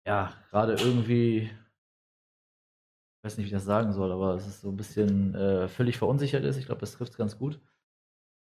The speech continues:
Ähm, ja, und ich bin natürlich positiv gestimmt, nachdem wir da drei null gewonnen haben. Was soll ich sagen?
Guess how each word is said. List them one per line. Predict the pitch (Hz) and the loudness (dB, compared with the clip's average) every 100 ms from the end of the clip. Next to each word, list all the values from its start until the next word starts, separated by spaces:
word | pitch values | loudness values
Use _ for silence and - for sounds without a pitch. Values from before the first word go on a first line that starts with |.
| _ | _
Ähm, | 117 117 113 110 110 98 104 - _ _ _ _ | 2 4 4 2 2 2 0 -6 _ _ _ _
ja, | 185 113 95 - _ _ | 0 0 -2 -12 _ _
und | 98 98 95 | -4 -4 -4
ich | - - | -14 -6
bin | 113 | -2
natürlich | 107 113 110 104 - _ _ | -2 -2 -6 -6 -14 _ _
positiv | 156 143 135 127 120 120 | 0 0 -2 -2 -2 -4
gestimmt, | - 107 - 120 110 | -12 -12 -4 -2 0
nachdem | 104 101 - 104 104 104 | 0 0 0 2 2 2
wir | 101 | 2
da | 101 | 2
drei | 95 92 | 2 0
null | 107 | 0
gewonnen | 131 127 | 0 0
haben. | 98 | -2
Was | - - | -8 -10
soll | - | -12
ich | |
sagen? | - 60 | -6 -6